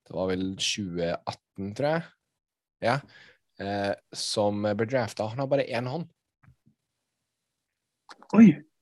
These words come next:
Speaker 1: Mm. Det var den første spilleren, eh, med en hånd til å spille i, eh, N F L. Shaquem Griffin het han.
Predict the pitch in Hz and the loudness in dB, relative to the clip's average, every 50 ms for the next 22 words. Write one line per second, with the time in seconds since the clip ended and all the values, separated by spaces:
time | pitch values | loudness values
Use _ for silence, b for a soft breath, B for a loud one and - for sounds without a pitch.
0 | _ _ - 117 107 95 95 107 131 - _ _ _ _ _ _ _ _ _ - | _ _ -8 -6 -4 -4 -4 -4 -6 -10 _ _ _ _ _ _ _ _ _ -20
1 | - _ _ _ _ _ - 113 123 123 - 147 143 - 110 104 - 139 123 104 | -20 _ _ _ _ _ -4 -2 -2 0 0 -2 -2 -2 -4 -4 -2 0 0 2
2 | 92 95 98 101 101 104 104 104 104 104 104 107 - 107 104 101 101 104 104 110 | 0 0 -2 -4 -2 -2 0 0 0 -2 -2 -2 -4 -2 -4 -4 -4 -6 -8 -8
3 | 123 117 - 113 - 113 104 104 101 98 95 - - 90 92 90 90 90 90 87 | -10 -12 -14 -12 -8 -8 -6 -6 -4 -6 -6 -6 -6 -8 -6 -6 -4 -4 -4 -4
4 | 87 98 - _ _ _ _ _ - - 101 101 101 117 160 135 - _ _ _ | -6 -6 -10 _ _ _ _ _ -14 -10 -8 -6 -4 -4 -4 -6 -8 _ _ _
5 | - - - 117 - - - 107 107 113 113 117 120 107 101 95 - - 104 104 | -14 -12 -12 -10 -10 -8 -6 -4 -2 -2 0 -2 -2 -2 -4 -4 -4 -4 -4 -4
6 | 104 - _ _ _ _ _ _ _ _ _ _ _ - 104 101 - - 71 73 | -6 -10 _ _ _ _ _ _ _ _ _ _ _ -14 -12 -12 -12 -12 -16 -16